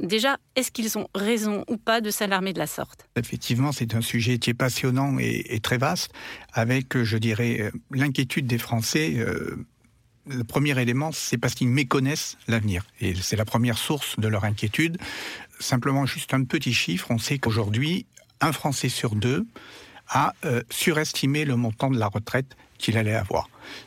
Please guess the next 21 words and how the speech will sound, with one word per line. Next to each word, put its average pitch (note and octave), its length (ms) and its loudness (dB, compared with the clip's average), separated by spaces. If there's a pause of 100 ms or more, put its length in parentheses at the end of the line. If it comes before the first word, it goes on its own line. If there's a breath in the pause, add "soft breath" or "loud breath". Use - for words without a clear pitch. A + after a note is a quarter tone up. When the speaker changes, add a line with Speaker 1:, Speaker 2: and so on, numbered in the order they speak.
Speaker 2:
Donc, A2 400 0
euh, A2 560 -2
quand A2 220 -2
on A2+ 100 2
parle A#2+ 220 2
aujourd'hui A2 480 0
de A#2 80 -2
réforme A#2 520 2
des G#2+ 100 0
retraites, B2 400 -2
on A2 40 -2
sait A2 140 -2
que - 160 -6
le, - 260 -2
des A2 200 0
discussions A2+ 440 0
sont A2 240 -2
en A#2+ 60 2
cours, E3+ 380 2
le A2 100 2
gouvernement, A2 600 2